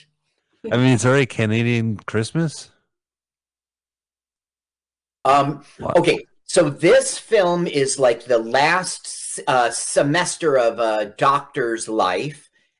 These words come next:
Speaker 2: and it, Dave Thomas actually talked about that. That means it goes over the Christmas break,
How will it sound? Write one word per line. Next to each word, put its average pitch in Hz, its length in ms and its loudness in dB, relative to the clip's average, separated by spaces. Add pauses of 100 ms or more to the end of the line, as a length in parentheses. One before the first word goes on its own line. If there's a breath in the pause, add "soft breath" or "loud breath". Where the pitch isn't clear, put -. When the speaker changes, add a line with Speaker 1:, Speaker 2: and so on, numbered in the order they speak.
(100)
Speaker 2:
and 131 460 -2
it, 147 480 -8
Dave 180 240 0
Thomas 185 340 0
actually 156 380 -2
talked 214 380 0
about 87 400 -4
that. 80 240 -8 (240 soft breath)
That 151 240 0
means 170 340 0
it 151 160 -6
goes 147 260 0
over 151 280 4
the 139 100 -6
Christmas 135 640 -6
break, 139 580 0